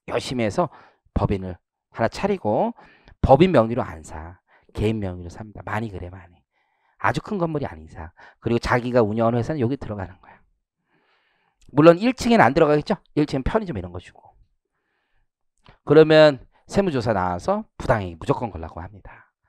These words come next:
"임대료 왜 이렇게 적게 받았어요?" 이러겠죠? 임대료. "임대료, 임대료. 이거 왜 이렇게 적게 받았어요?" 그렇죠?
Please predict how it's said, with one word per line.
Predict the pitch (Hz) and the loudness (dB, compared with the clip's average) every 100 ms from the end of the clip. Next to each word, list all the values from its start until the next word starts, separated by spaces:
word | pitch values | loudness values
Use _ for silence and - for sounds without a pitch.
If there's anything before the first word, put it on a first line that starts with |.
| _ _ _ _ _ _ _ _ _ _ _ - | _ _ _ _ _ _ _ _ _ _ _ -6
"임대료 | 160 190 185 | 4 6 8
왜 | 151 | 6
이렇게 | 165 - | 2 -2
적게 | 147 - 175 | -6 0 4
받았어요?" | 160 139 156 | 4 2 -2
이러겠죠? | 135 107 - - 175 _ _ _ _ | -2 -4 -8 -16 -20 _ _ _ _
임대료. | - 87 - - _ _ _ _ _ - | -18 -14 -16 -18 _ _ _ _ _ -12
"임대료, | 147 123 135 117 | -8 -2 -2 -2
임대료. | 82 80 82 85 | -8 -14 -16 -16
이거 | 87 | -14
왜 | 82 | -8
이렇게 | 95 - | -8 -8
적게 | 82 - 101 | -12 -10 -12
받았어요?" | - - - - - _ _ _ _ _ _ _ _ _ _ _ _ _ _ _ _ | -12 -16 -20 -20 -20 _ _ _ _ _ _ _ _ _ _ _ _ _ _ _ _
그렇죠? | 208 - | -16 -16